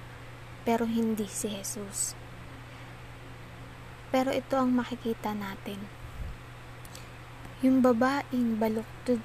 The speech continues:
yung likod, nakaranas siya ng kakaibang karanasan dahil naroon si Jesus. Kahit ngayon sa ating pagsamba, kung bukas sana yung puso natin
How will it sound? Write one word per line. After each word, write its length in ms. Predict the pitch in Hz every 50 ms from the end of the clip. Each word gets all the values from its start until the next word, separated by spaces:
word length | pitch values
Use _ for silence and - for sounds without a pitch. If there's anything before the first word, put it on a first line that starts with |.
| - - -
yung 160 | 240 233 240 247
likod, 400 | 262 254 254 - - 202 202 214 233 - - - - - - - - - - - - - - - - - - - - - - - 247
nakaranas 640 | 233 226 - 240 233 233 226 226 226 233 226 - -
siya 80 | 233 220
ng 160 | 226 220 220
kakaibang 720 | - 233 214 - - - - 240 214 208 226 220 226 220
karanasan 800 | - - 214 220 208 208 208 208 202 - - 220 214 214 208 202 - - - - - - - - - - - - - - - - - - - - - - - - - - - - - - - -
dahil 480 | 254 220 220 220 220 220 226 226 226 220
naroon 560 | 214 208 208 208 247 - - 208 196 202 202
si 160 | - - 240
Jesus. 720 | 208 208 214 202 - - 214 208 214 - - - - - - - - - - - - - - - - - - - - - - - - - - - - - - - - - - - - - - - - - - - - - - - - - -
Kahit 320 | - - 254 254 277 285 - -
ngayon 320 | 277 277 269 247 233 214 220
sa 160 | - - - 220 214
ating 320 | - - 233 214 214 -
pagsamba, 640 | - 208 202 214 - 220 208 208 208 196 185 185 - - - - - - - - - - - - - - - - - - - - - - - - - - - - - - - - - - - - - - - - -
kung 240 | 262 254 254 233 240
bukas 320 | 262 247 - 254 247 -
sana 320 | - 247 240 233 233 233
yung 240 | 226 226 226 226 220
puso 400 | - - 240 226 226 - - 226
natin 480 | 220 220 214 208 214 - - - 190